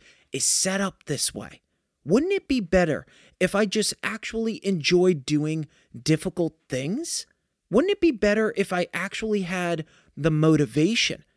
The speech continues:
to be creative or to write a paper or to do my taxes?" You probably want nothing more than to be someone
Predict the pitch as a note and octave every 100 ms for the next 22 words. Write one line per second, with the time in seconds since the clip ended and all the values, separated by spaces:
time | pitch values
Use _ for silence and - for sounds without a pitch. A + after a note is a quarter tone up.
0 | _ - D3+ E3+ - - D3 D#3 A3 C#4+
1 | - - - _ _ - F3 F3+ E3+ C#3+
2 | G3+ G#3+ F3+ E3 - A3 F4 - - -
3 | _ _ - G3+ G3 F3+ - _ - E3+
4 | C#3+ G#3 G3 F3 - D#3 - - - G4
5 | F#4 - - _ _ _ _ - F#3 A3+
6 | - B3+ C4 C4 A3+ B3+ G#3+ G#3+ G#3 -
7 | D3 D#3+ A3+ C#4 C#4 B3+ G#3+ A3 F3 -
8 | _ _ _ - G3+ G3+ G3+ D#3 - F4
9 | - G#3 D#3+ A#2+ -